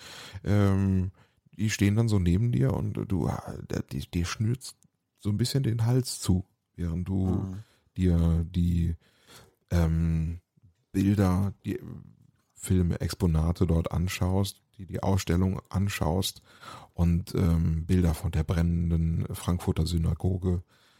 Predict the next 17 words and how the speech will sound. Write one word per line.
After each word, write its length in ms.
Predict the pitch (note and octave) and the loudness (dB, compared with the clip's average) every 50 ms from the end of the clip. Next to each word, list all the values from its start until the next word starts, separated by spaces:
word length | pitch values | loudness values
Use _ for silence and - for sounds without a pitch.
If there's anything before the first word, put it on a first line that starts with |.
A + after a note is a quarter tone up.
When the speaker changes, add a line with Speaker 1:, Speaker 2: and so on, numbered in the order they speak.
| - - - _ - | -20 -20 -20 _ -4
Speaker 1:
oder 380 | - E2 E2 E2 D#2+ D#2+ D#2+ | 0 2 2 4 4 4 2
Speaker 2:
Mhm. 180 | E2 - F#2 G2 | 2 0 -2 -2
Speaker 1:
One-Way-Tickets, 920 | G#2 G2+ G2 G2+ G#2+ G#2 G2 F#2+ F#2 E2 - - F#2+ - - F#2 F2 - - | 0 2 2 4 4 4 4 4 2 2 0 -2 -2 0 0 0 0 0 -2
die 120 | - E2+ | -2 0
dort 240 | D#2 F#2 F#2 - - | 0 0 0 0 -2
ausgestellt 640 | F2+ F#2+ F#2 - - F2 E2 - - E2+ E2+ D#2+ F2 | -2 -2 -2 0 -2 -2 -2 0 0 0 0 0 0
wurden, 380 | F2+ F2 F#2 F2 E2 D#2+ D#2+ E2 - | 0 0 0 0 0 -2 -4 -8 -12
Frankfurt-Jerusalem 1200 | - - - - F2+ F#2 - - F2 F2 E2 E2+ E2 F2 F#2+ F2+ F2+ F2 F2 F2 F#2 F2+ G2 G2+ G#2 - _ _ _ _ _ _ _ _ _ _ _ _ _ _ _ _ _ _ _ _ _ - - _ _ - | -14 -4 -2 0 0 0 0 -4 -4 -2 0 0 2 4 2 2 2 2 2 2 0 0 -2 -4 -8 -14 _ _ _ _ _ _ _ _ _ _ _ _ _ _ _ _ _ _ _ _ _ -20 -20 _ _ -16
Speaker 2:
Ja. 60 | F2+ E2 | -16 -8
Speaker 1:
von 180 | - - F#2+ F2 | -4 -2 0 2
damals, 560 | F2+ F2+ F2 E2+ E2+ F2+ F2+ F2 - - - _ - - - - - - - - | 2 2 2 2 2 0 -2 -2 -6 -8 -10 _ -18 -18 -18 -16 -18 -18 -6 -2
ein 120 | - F2 | 0 0
Stein 300 | E2 - - F#2+ F#2+ F#2+ F#2 | 2 2 2 4 4 4 4
der 100 | F2 C#2 | 2 2
abgebrannten 520 | - - - F2 F2+ E2+ E2+ E2+ E2+ E2+ | 0 0 0 0 2 2 2 2 0 0
Aachener 400 | - - E2 F#2 - - G2 F#2+ F#2 | -2 -2 -2 -4 -2 -2 -2 -2 0
Synagoge 640 | F#2+ F2+ F#2 F#2 F#2 G2 F#2+ F#2 - - F#2+ G#2 | 0 0 0 -2 -2 -2 -2 -4 -4 -6 -6 -6